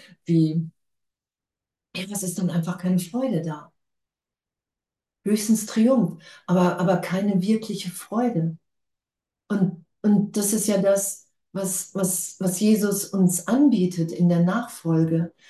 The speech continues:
weil er sagt, hey, ich hab den Irrtum von Grund auf berichtigt sein lassen. Und er sagt ja auch im Kurs, ich war auch kurz, ne, kurz versucht,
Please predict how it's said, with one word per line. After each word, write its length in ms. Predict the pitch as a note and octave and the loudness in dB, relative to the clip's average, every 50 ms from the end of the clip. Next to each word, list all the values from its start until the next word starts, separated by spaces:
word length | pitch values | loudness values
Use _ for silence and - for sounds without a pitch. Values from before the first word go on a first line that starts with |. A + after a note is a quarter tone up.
| _ _ - | _ _ -4
weil 160 | - F#3 F#3+ | 0 2 4
er 100 | F3+ F3+ | 4 2
sagt, 340 | F3+ F#3 F3+ F3+ - - F#3+ | 2 2 0 -2 -2 -4 -4
hey, 140 | F#3+ - - | -4 -4 -4
ich 180 | F3+ - - | -4 -4 -4
hab 200 | F#3 F#3 - - | -4 -4 -4 -4
den 240 | - G3 G3 F#3+ G3 | -4 -2 -2 0 2
Irrtum 380 | A3 A3+ A3 - G#3+ G#3 F#3+ G3+ | 2 2 2 2 0 -2 -2 -2
von 220 | - G#3 G3+ F#3+ | -2 -2 -2 -2
Grund 380 | - - B3 D#4 F4 E4 - - | -2 -2 -2 -2 -2 -2 -4 -2
auf 200 | A3+ A3+ - - | -2 -2 -2 -2
berichtigt 560 | - A3+ A#3 B3+ B3+ - - G3+ E3+ - - | -4 -2 -2 -4 -6 -8 -10 -10 -10 -10 -8
sein 280 | - F3 E3+ E3+ E3+ E3+ | -4 -2 0 0 0 0
lassen. 480 | E3+ E3+ E3 - - F3+ F3+ F#3 - _ _ _ _ _ _ _ _ _ | -2 -2 -6 -6 -6 -6 -6 -6 -8 _ _ _ _ _ _ _ _ _
Und 120 | - G#3 G#3+ | 0 2 2
er 100 | G#3 F#3+ | 2 2
sagt 240 | G3+ G#3 A3 A3 - | 0 -2 -4 -2 -2
ja 100 | A3+ G3+ G3+ | -2 -2 -2
auch 60 | G#3+ | -2
im 160 | G#3 G3+ G3 | -2 -2 -2
Kurs, 480 | - - - A3 A3 G#3+ A3 - - - - - _ _ | -4 -4 -2 0 0 0 -2 -4 -8 -12 -18 -20 _ _
ich 140 | - F3+ F3+ | -6 -4 -2
war 140 | G3+ - A#3 | 0 0 0
auch 180 | B3 - - | -2 -4 -6
kurz, 680 | - - - C#4+ D4+ D#4 - - - - - - - _ _ _ _ _ _ _ - | -8 -2 2 2 2 2 2 -4 -6 -6 -6 -10 -14 _ _ _ _ _ _ _ -2
ne, 220 | G3 A3+ A#3 A3+ | 2 2 2 2
kurz 340 | - - C#4 C4+ C4 - - | 0 -2 -2 -2 -2 -4 -6
versucht, 1080 | - - A#3 G#3+ F#3+ A3 A3+ C4 C#4+ D4+ C#4+ A#3+ - - - - - - - - _ | -2 -2 0 0 0 0 2 4 6 6 4 4 0 -8 -12 -12 -14 -14 -14 -16 _